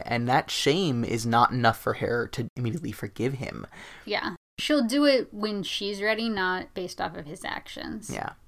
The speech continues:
Speaker 1: And frankly, it is easier to get her to be ready for that when you just agree with what she says.
Speaker 2: That's true.
Speaker 1: Because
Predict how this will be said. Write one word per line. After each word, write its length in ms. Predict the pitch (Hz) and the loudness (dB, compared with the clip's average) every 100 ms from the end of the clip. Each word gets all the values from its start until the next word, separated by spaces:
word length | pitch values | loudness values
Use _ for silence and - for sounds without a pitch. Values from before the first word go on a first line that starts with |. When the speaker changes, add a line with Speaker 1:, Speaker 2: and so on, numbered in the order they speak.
| - - | -2 4
Speaker 1:
And 240 | 202 175 | 4 6
frankly, 320 | 160 139 131 | 4 6 4
it 80 | 123 | 4
is 160 | 226 - | 2 0
easier 260 | 120 113 | -2 -2
to 80 | 107 | 2
get 160 | 110 107 | 2 2
her 100 | 117 | 0
to 60 | |
be 100 | 107 | 4
ready 180 | 110 139 | 6 6
for 200 | 127 113 | 6 4
that 220 | 107 117 | 4 2
when 220 | - 107 104 | 0 -2 -2
you 100 | 101 | -2
just 200 | 113 107 | -4 -4
agree 260 | 110 107 | -4 -2
with 140 | - - | -2 -2
what 120 | - | -4
she 140 | - | -2
says. 480 | - 78 - - - - - - | 0 0 0 -2 -4 -4 -8 -2
Speaker 2:
That's 160 | 349 | -2
true. 80 | - | -2
Speaker 1:
Because 380 | - - - | -2 -2 -2